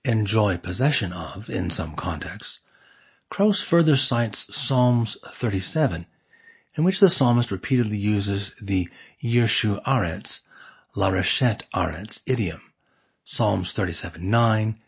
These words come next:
and eleven twenty-two twenty-nine. In all these instances,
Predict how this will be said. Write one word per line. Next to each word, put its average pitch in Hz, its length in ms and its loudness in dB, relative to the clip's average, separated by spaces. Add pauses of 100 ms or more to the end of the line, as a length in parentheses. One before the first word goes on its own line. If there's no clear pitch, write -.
(180)
and 85 100 -10
eleven 104 520 0 (240)
twenty-two 95 640 -6 (100)
twenty-nine. 85 540 -8 (1400)
In 143 120 0
all 202 160 2
these 147 280 4
instances, - 680 -4